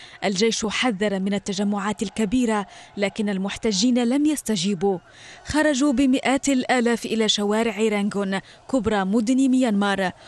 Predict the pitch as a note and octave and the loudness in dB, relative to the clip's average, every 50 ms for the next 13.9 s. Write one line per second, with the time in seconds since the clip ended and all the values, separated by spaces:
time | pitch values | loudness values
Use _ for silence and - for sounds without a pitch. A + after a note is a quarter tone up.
0 | - - - - C4 C#4 C#4 C#4+ D4+ D#4+ D4+ B3+ D4 C4 B3 B3+ - - - B3+ | -20 -20 -8 -2 0 2 4 4 4 2 2 2 2 2 2 0 0 2 2 0
1 | B3 A#3 - C4 C4 C4 B3+ A#3 G#3 - - A3 G#3+ G#3+ G#3 - A#3 A#3 A3 A3 | 0 0 0 0 2 2 0 0 -2 -4 -2 -2 -2 -2 -2 -2 0 0 2 2
2 | G#3+ G#3 G#3 G3 G3 A3 A3+ A3+ A3 B3 A#3+ G3+ G#3 G#3+ G3+ G3 G3 - - G#3+ | 0 0 0 0 0 0 0 0 0 0 0 0 0 0 0 0 -2 -2 -2 -4
3 | G3+ A#3 A3+ G#3 G3+ G3+ - - G3+ G3 - A3+ A3+ A#3 A3 G#3 - A3 G3 F3+ | -2 0 0 0 0 -2 -2 -2 -4 -4 -2 -2 0 0 0 0 -2 -2 -2 -2
4 | D#3+ G3+ A#3+ A#3 - B3+ A#3+ A#3 A#3 A3+ A3+ B3+ A3+ A3+ A3+ F#3+ G#3 F#3+ F#3+ F3 | -2 -2 -4 -2 0 2 2 2 2 2 0 0 0 0 0 0 0 0 0 0
5 | F#3 F#3 D#3 - - - - - - - - - A#3+ B3 - - G#3 A3+ A3 G3+ | 0 -2 -2 -4 -8 -16 -20 -20 -20 -12 -6 -4 -2 -2 -2 -2 -2 -2 0 0
6 | G3 G3+ G#3 G#3 G3+ F3+ - - A#3 A#3 A#3 G#3+ F#3 F#3 G#3 F#3+ G#3+ B3 G#3+ G3 | 0 0 0 0 -2 -6 -4 -2 0 0 0 0 0 0 0 0 0 0 0 0
7 | B3+ A#3+ - - A#3 A3 - A3+ A#3+ A#3 A#3+ A#3 B3 A3+ - A#3+ G#3 F3 E3+ F#3 | -4 -4 -2 -2 -2 -2 0 0 0 0 2 0 0 0 -2 -2 -4 -4 -6 -8
8 | - - - G#3+ F3 E3 - G3 F#3+ F3 - - _ _ _ - _ - - _ | -8 -8 -10 -10 -10 -8 -6 -6 -6 -6 -8 -10 _ _ _ -20 _ -20 -20 _
9 | _ - - - _ _ - C4+ C#4+ C#4+ C4+ D#4 - - - D4+ C#4+ C4 C4+ C#4+ | _ -20 -20 -20 _ _ -2 -2 0 2 0 0 0 0 0 2 2 4 4 4
10 | C#4+ C4+ C#4 B3+ B3+ B3 A3+ B3+ B3+ - B3+ B3 A#3+ - - A3+ G#3 A3 G#3 A3+ | 4 4 4 2 2 2 0 0 -2 0 0 0 2 2 0 0 0 0 2 2
11 | G#3 G3 G3 F#3+ F#3 F#3 E3 G3 G#3 - - A3+ - - A#3 G#3+ F#3 F#3+ F#3 - | 0 0 0 -2 -2 -2 -2 -4 -4 -2 -4 -4 -2 -2 -2 -2 -2 -2 -4 -4
12 | - - - A3+ A#3 A#3 A3 G3+ - - G3 F#3 F3+ B3+ C4+ A#3+ A#3+ D4+ D4 C4+ | -6 -4 -2 0 0 0 0 0 -2 -4 -6 -4 -2 -2 -2 0 0 0 0 0
13 | C4+ C4+ C4 - B3 A3 G3 G#3+ G3 F#3 F#3+ F#3+ F#3+ F#3+ F#3+ F#3 F3+ E3 | 0 0 0 0 -2 -2 -2 -4 -4 -4 -4 -2 -2 -2 0 0 -2 -2